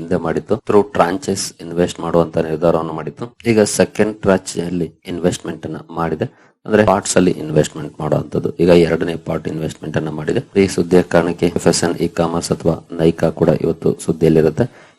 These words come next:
ಇದನ್ನು ಕೂಡ ಫೋಕಸ್ ಮಾಡಬಹುದು, ಯಾವ ರೀತಿ ಪರ್ಫಾರ್ಮೆನ್ಸ್ ಬರುತ್ತೆ ಮಾರ್ಕೆಟ್ ಅಲ್ಲಿ ಅಂತ. ನಂತರ ಟಿ ಐ ಎಲ್ ಲಿಮಿಟೆಡ್ ಒಂದು ಸ್ಮಾಲ್ ಕ್ಯಾಪ್ ಕಂಪನಿ, ಈ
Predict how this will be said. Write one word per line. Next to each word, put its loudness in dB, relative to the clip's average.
ಇದನ್ನು 0
ಕೂಡ 6
ಫೋಕಸ್ -6
ಮಾಡಬಹುದು, -2
ಯಾವ 4
ರೀತಿ -6
ಪರ್ಫಾರ್ಮೆನ್ಸ್ -4
ಬರುತ್ತೆ 0
ಮಾರ್ಕೆಟ್ -8
ಅಲ್ಲಿ -6
ಅಂತ. -8
ನಂತರ -2
ಟಿ -2
ಐ 4
ಎಲ್ 4
ಲಿಮಿಟೆಡ್ 0
ಒಂದು -2
ಸ್ಮಾಲ್ 0
ಕ್ಯಾಪ್ -2
ಕಂಪನಿ, -6
ಈ 0